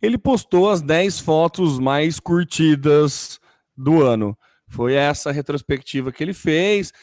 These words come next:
é longe da curadoria que o Twitter fez. O, o, o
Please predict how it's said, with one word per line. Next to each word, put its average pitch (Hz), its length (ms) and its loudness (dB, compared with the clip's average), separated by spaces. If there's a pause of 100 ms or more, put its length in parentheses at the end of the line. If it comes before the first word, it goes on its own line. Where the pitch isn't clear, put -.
(180)
é 120 140 -6
longe 165 480 0
da 160 100 0
curadoria 147 720 0
que 147 160 -4
o 143 80 -2
Twitter 131 440 -4
fez. 147 300 -4
O, 127 80 -10
o, 113 380 -14
o 110 40 -20